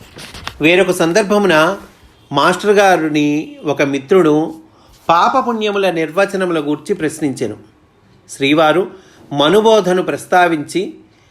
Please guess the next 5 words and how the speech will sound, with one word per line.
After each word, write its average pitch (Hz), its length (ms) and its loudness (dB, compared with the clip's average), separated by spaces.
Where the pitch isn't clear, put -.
నిర్దుష్టమైన 175 800 2
నిర్వచనములను 151 800 0
చెప్పిరి. 127 340 -6
పరోపకారమే 151 920 2
పుణ్యము, 170 640 -4